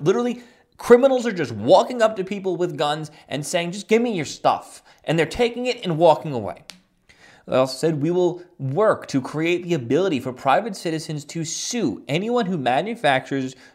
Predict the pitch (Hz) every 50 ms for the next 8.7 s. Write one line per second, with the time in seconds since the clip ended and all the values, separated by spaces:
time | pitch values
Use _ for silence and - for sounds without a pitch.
0 | _ - 151 185 185 - 190 170 127 117 113 113 - - 127 127 127 - - -
1 | - 214 233 247 269 254 254 240 240 233 240 - - 226 214 226 226 - 180 156
2 | 143 135 143 - 151 - 139 135 123 113 113 151 175 220 240 - - - 190 202
3 | 202 202 190 196 - - 156 139 - - - - - - 139 175 208 202 - -
4 | - 117 107 - - 120 123 117 - - 101 90 101 101 - - 117 104 92 90
5 | 80 - - _ _ _ - - - - - - 190 - - 208 190 170 156 -
6 | - - - 226 247 277 269 247 220 180 156 - - 196 208 214 196 175 180 139
7 | 117 113 120 160 196 220 233 240 233 226 214 196 180 185 - 185 170 185 - -
8 | - 156 143 117 107 107 135 147 135 120 120 117 -